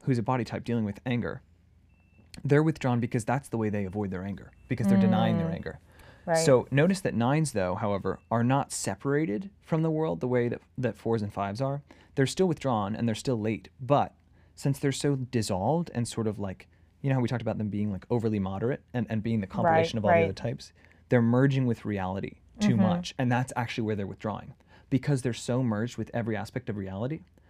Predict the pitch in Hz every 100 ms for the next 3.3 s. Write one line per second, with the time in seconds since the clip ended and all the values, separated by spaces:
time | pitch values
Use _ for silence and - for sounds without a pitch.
0 | _ - 123 123 131 123 113 - 113 -
1 | 101 101 98 - 101 95 98 - _ _
2 | _ _ - - 123 120 190 135 175 170
3 | 135 123